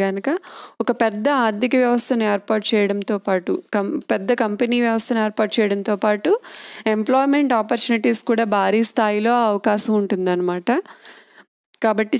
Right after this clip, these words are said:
చాలామందికి ఉద్యోగ అవకాశాలు కల్పించడానికి కూడా ఈ, ఈ వ్యవస్థ ద్వారా ఛాన్సెస్ ఎక్కువగా ఉంటాయి. ఓకే, నెక్స్ట్ టాపిక్ we will discuss next class.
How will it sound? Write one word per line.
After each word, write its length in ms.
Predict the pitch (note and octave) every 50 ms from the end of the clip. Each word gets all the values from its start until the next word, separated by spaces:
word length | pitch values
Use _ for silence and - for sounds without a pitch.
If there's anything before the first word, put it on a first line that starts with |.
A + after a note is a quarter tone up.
| - A#3
చాలామందికి 560 | G#3+ G3+ G3+ G#3+ A3 A#3 A#3 A#3+ B3 A#3+ B3+ A#3+
ఉద్యోగ 320 | A3+ G3 G#3+ A3+ A3+ A3 A3 A3+ A3 A3
అవకాశాలు 440 | G#3+ G#3+ A3 G#3+ G#3 A#3 G#3+ G#3+ G#3 A3+
కల్పించడానికి 760 | G#3 G3+ F#3+ - G#3+ G3+ G3+ - A3 G3+ G3+ G3+ G3+ G3+ G3+ - G#3+
కూడా 140 | G#3+ A3 C4+ D4+ C4 A3+
ఈ, 40 | A3 G#3+ G#3 G#3+ - - G#3+ G#3+
ఈ 120 | G#3+ G#3+ G#3+ G#3+
వ్యవస్థ 280 | G#3 G3+ G#3 G#3 - A3+ G#3 G#3
ద్వారా 240 | G#3 G3+ G3+ A3 D4+ G#4+ - _ - - _ _ _ - -
ఛాన్సెస్ 460 | G#3+ G3+ G3+ G3+ - A3 G#3+ - A3+ G3
ఎక్కువగా 380 | G3 - - F#3 F3+ F3 F#3 F3+ F3+ E3+
ఉంటాయి. 220 | E3+ - - - - _ _ _ _ _ _ _ _
ఓకే, 160 | - D4 G4 A#4+ - - _ _ _ - - - - _ _ A3+ A3+ A#3
నెక్స్ట్ 360 | C4 B3+ - C#4 - - - - -
టాపిక్ 400 | A3+ G#3 G3 - C4+ D#4 F4 - - - _ _ _ -
we 80 | A3 G#3+
will 180 | G#3+ G#3+ G#3
discuss 500 | G3 G3+ G3+ - - - B3 C#4 - -
next 280 | B3+ G#3 G3 - - -
class. 540 | - - F#3+ G3 C4 G#4 - - - -